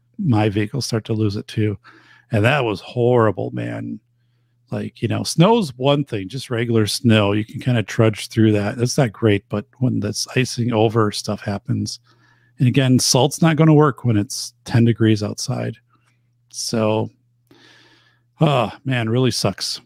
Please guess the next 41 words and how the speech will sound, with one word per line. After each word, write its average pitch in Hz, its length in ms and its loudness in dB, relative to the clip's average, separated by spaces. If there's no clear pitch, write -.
Really 123 160 2
sucks. - 300 -8
That's 180 180 2
another 196 260 4
benefit 135 480 2
of, 113 160 -4
like, 107 180 -4
having 113 420 -2
the 101 160 -6
home 135 420 2
studio 135 520 2
to 123 140 -10
consult 107 520 -4
in. 131 380 -2
Like, 110 200 -6
for - 160 -2
the 104 140 -2
most 110 300 0
part, 107 180 -6
it 104 100 -6
just - 220 -14
doesn't 104 280 -4
<laughs> 98 80 -4
matter - 220 0
'cause - 200 -4
I'm 139 100 0
just 117 220 -4
down 104 200 -2
here. 139 280 0
If - 80 -20
power 165 260 2
goes 110 240 -4
out, 107 180 -4
then 131 140 -4
it 135 80 -4
matters. 101 400 -6
Buying 247 340 0
a 165 120 -6
new 156 280 2
snowblower. 139 1000 2
Um, 107 640 0